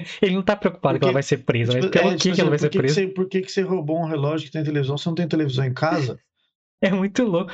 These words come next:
Speaker 1: Você vê que os caras são escroto mesmo, tá ligado? E os caras são bandido, porra, entendeu?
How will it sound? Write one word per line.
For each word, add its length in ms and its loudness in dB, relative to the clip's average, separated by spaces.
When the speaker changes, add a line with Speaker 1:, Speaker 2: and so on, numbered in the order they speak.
Speaker 1:
Você 120 0
vê 80 0
que 80 -6
os 40 -6
caras 200 2
são 100 2
escroto 540 0
mesmo, 260 2
tá 100 -2
ligado? 400 0
E 40 2
os 60 -4
caras 140 0
são 100 0
bandido, 520 0
porra, 380 -2
entendeu? 360 0